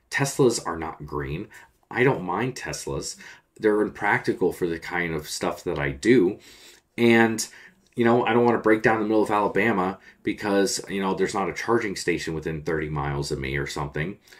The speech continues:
And, you know, uh, the, the, they're unethically sourced. Like, you have to go and, like, they're,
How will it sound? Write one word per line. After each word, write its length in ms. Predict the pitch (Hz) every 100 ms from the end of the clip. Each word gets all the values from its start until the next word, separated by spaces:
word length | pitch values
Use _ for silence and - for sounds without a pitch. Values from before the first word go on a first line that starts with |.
| - - -
And, 520 | 107 110 110 110 110 117 - -
you 140 | 120
know, 320 | 113 113 107 -
uh, 180 | 110 107
the, 320 | 101 110 101
the, 160 | - 98 -
they're 420 | 98 110 107 101
unethically 720 | - 117 113 117 - 113 113
sourced. 560 | 107 - 107 113 82 -
Like, 180 | 85 92
you 120 | 98
have 100 | 95
to 80 | 98
go 260 | 101 98
and, 160 | 92 92
like, 180 | 92 - - - _
they're, 140 | 101